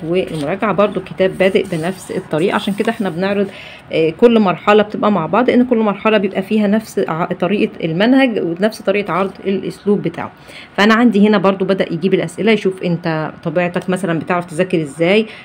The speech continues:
بصري ولا سمعي ولا حركي، تستخدم حاجات بإيدك أو ت-، تكتب بإيدك ولا بتشوف وتسمع.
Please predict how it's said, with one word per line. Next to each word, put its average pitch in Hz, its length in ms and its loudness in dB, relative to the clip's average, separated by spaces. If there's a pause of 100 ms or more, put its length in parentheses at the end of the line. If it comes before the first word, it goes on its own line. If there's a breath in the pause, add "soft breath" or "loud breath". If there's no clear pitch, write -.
(160 loud breath)
بصري 208 360 2
ولا 151 300 -2
سمعي 214 460 2 (300 loud breath)
ولا 196 300 4
حركي، 214 420 -2
تستخدم 190 420 -4
حاجات 180 340 -2
بإيدك 202 280 2 (120)
أو 185 100 0
ت-، 180 220 -8
تكتب 160 580 -4
بإيدك 180 400 0
ولا 170 260 0
بتشوف 208 480 -4
وتسمع. 226 420 0